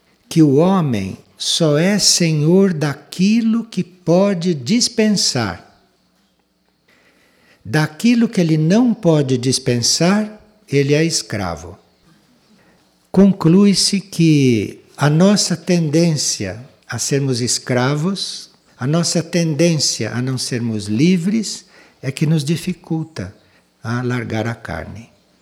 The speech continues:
É a nossa tendência à escravidão, porque não precisaria ser assim.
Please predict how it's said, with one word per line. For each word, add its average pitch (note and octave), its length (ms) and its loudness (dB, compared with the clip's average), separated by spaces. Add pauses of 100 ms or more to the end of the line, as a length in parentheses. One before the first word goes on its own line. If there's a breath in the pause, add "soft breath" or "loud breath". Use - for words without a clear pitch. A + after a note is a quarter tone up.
(360 soft breath)
É C3 100 -4
a C3+ 80 -2
nossa D#3 400 -2
tendência F3 1080 0
à D3+ 80 -6
escravidão, B2+ 800 -6 (880 soft breath)
porque A#2+ 380 -6
não C#3 160 -2
precisaria A#2+ 880 -4
ser A2 280 -6
assim. - 400 -8